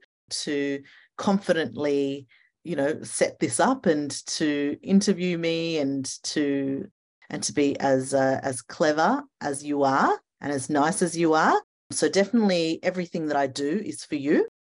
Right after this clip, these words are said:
Number two is to be able to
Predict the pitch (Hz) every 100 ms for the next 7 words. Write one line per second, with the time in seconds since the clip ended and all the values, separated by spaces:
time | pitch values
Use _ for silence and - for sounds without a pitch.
0 | _ _ _ - 185 202 202 - 196 175
1 | 302 453 _ 165 151 - - - 165 151
2 | - 156 147 147 - - 165 147